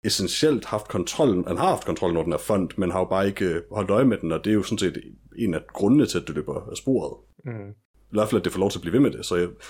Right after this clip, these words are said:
Speaker 1: eller andet sted har han jo også et ansvar.
Speaker 2: Filmen, filmen nævner, at, øh,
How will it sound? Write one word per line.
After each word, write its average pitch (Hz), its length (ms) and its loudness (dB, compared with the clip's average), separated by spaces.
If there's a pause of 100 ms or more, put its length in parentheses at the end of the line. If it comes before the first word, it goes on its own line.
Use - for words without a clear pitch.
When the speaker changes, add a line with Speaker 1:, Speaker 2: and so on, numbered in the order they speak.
(120)
Speaker 1:
eller 143 160 4
andet 120 60 2
sted 107 140 4
har 143 160 2
han 87 140 -2
jo 73 100 -4
også 73 180 -4
et 67 40 -12
ansvar. - 360 -12 (680)
Speaker 2:
Filmen, 147 380 2
filmen 127 320 2
nævner, 113 280 2
at, - 320 -2
øh, 101 120 0